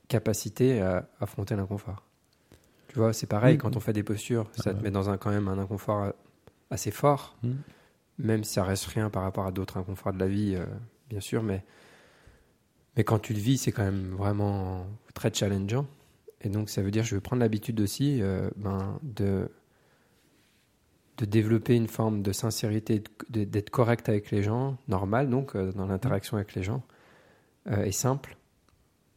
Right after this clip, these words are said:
Speaker 1: et transparent, de manière juste basique. Est-ce que je suis normal, transparent avec, euh, ma femme, mon, mes enfants, est-ce que, avec mes amis,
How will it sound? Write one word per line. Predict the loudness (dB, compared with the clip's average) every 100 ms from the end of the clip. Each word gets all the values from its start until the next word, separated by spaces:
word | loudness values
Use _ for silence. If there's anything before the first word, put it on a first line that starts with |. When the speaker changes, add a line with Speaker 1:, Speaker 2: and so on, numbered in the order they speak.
| _ _ _ -10
Speaker 1:
et |
transparent, | -6 -6 -2 -2 -2 -8 _ _ _ _ _ -4
de | -2
manière | -2 0 -2
juste | -2 -6 -8 -20 _ _ _
basique. | -2 2 2 0 -4 -8 -14 _ _ _ _ -6
Est-ce | -4
que | 0
je | 0
suis | 2 2 2 2
normal, | 0 4 4 4
transparent | 0 -6 0 0 2
avec, | 0 0 0
euh, | 0 0
ma | -2
femme, | 0 0 0 -4
mon, | -2 -2 -2 -6 -12 _ _ -4
mes | -2 0
enfants, | -2 -2 -2 -2
est-ce | -4
que, | -4 -2 -2
avec | -4 -4 -2
mes | 0
amis, | 0 0 -4